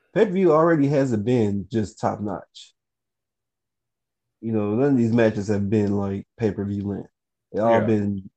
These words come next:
Speaker 1: they all been T V length. So then you bring out Carmella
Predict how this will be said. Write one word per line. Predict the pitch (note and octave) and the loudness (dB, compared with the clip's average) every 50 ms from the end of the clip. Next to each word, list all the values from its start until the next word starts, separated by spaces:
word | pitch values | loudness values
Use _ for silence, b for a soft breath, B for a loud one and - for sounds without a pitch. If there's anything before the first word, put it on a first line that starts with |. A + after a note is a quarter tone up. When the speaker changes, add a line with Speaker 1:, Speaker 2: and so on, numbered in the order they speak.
| _ - - | _ -4 0
Speaker 1:
they | G#2+ | 2
all | A2+ A#2 A2+ | 4 4 4
been | G#2+ G#2 G2+ F#2+ | 2 0 -2 -4
T | - - A#2+ A2 G#2+ | -4 -2 0 0 2
V | G#2+ A2 G#2+ | 2 0 0
length. | F#2 E2 C#2+ - - _ _ _ _ _ _ _ _ _ _ _ _ _ _ _ | -2 -4 -8 -10 -14 _ _ _ _ _ _ _ _ _ _ _ _ _ _ _
So | - - A#2 A2 G#2+ G#2 G2+ G2 E2+ - _ _ _ _ _ _ _ _ _ _ | -4 0 2 2 2 2 0 -2 -4 -8 _ _ _ _ _ _ _ _ _ _
then | - C#3 G3 F3+ | -2 0 2 2
you | F3 D#3+ | 2 2
bring | C3+ C3 B2 A2+ G#2 | 4 4 4 4 2
out | G2+ G2 F#2 - - | 2 0 -2 -4 -6
Carmella | - A2 G2+ F2+ E2+ C#2+ A#1 G1+ - | -6 -4 -2 -2 -2 -4 -8 -12 -18